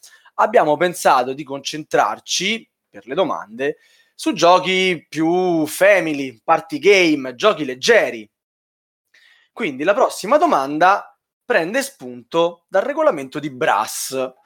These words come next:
Lancashire. Nel regolamento di Brass,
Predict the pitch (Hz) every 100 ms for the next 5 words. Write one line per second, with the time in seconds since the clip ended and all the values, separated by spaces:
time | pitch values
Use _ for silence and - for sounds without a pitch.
0 | _ - _ - - - 110 - 107 95
1 | 107 185 _ - _ _ _ _ _ _
2 | _ _ _ _ _ _ _ _ - -
3 | 294 208 190 196 190 175 147 165 151 135
4 | 147 -